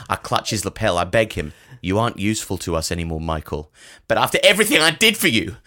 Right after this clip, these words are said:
I cradle a can, open it, and suddenly I levitate in bliss. I see my presents in the corner of the room unwrapping themselves. I am the director of reality. There are no rules.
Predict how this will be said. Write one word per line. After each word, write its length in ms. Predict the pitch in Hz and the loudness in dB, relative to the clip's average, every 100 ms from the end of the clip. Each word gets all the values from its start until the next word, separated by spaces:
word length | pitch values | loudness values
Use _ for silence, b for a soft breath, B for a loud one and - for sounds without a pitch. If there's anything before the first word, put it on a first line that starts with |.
| B B | B B
I 80 | 104 | -6
cradle 420 | - 131 117 104 | -2 0 2 2
a 40 | 98 | -2
can, 400 | - 101 90 92 - | -4 -4 -2 -4 -2
open 300 | 110 98 82 | -2 -4 -6
it, 100 | - | -6
and 100 | 87 | -4
suddenly 400 | - 95 95 85 | -2 0 0 -2
I 100 | 87 | 0
levitate 580 | 92 90 82 85 82 | -2 -2 -4 -4 -4
in 80 | 87 | -6
bliss. 480 | 80 87 85 - - B B B | -6 -6 -6 -8 -12 B B B
I 80 | - | -4
see 200 | - 110 | 0 0
my 120 | 90 | -2
presents 420 | 87 113 92 87 | -4 -4 -4 -6
in 80 | 87 | -6
the 60 | 85 - | -8 -4
corner 200 | 101 90 | -2 -2
of 40 | |
the 80 | 85 | -2
room 260 | 87 98 85 | -4 -4 -2
unwrapping 460 | 85 87 95 98 | -2 -2 -4 -6
themselves. 600 | 87 80 - 76 69 - B B B B | -6 -6 -4 -4 -6 -12 B B B B
I 160 | 101 104 | -2 0
am 240 | 101 104 104 | 0 0 0
the 60 | 92 | -2
director 400 | 90 92 - 92 | -2 -2 -2 -4
of 120 | 85 | -2
reality. 540 | 87 85 90 85 69 - B | -2 0 0 -2 -6 -10 B
There 160 | - 92 | -2 0
are 240 | 98 95 95 | 0 0 0
no 200 | 90 87 | 0 -2
rules. 560 | 85 87 92 73 - | -2 -2 -2 -4 -8